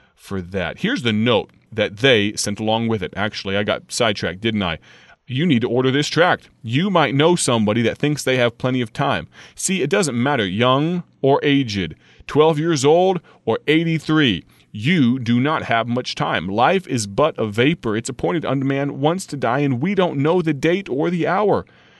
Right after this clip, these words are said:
You might need to get some of this tract right now from our website, Bible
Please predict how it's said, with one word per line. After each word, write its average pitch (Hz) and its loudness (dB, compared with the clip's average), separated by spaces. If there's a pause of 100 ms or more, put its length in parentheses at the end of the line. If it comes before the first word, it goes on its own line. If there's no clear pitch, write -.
(180)
You 143 0
might 147 2
need 127 0
to 107 -2
get 107 -2
some 110 -4
of 98 -2
this 110 -2
tract 98 -2
right 101 0
now 98 -4
from 107 -6
our 101 -2
website, 143 -4 (500)
Bible 95 -2